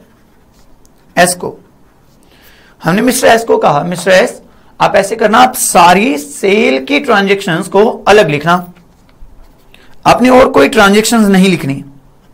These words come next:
सिर्फ जो गुड्स sale हुई हैं, आपने वो transactions लिखनी है।"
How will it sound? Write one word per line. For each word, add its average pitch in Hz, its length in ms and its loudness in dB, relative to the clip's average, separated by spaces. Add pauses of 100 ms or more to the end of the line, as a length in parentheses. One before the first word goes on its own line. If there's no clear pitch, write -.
(2000)
सिर्फ 214 320 0
जो - 140 2
गुड्स - 300 -4
sale 202 220 2
हुई 208 160 -2
हैं, 208 240 -2
आपने 165 380 -4
वो 175 180 -6
transactions 175 640 -6
लिखनी 165 340 -4
है।" 143 320 0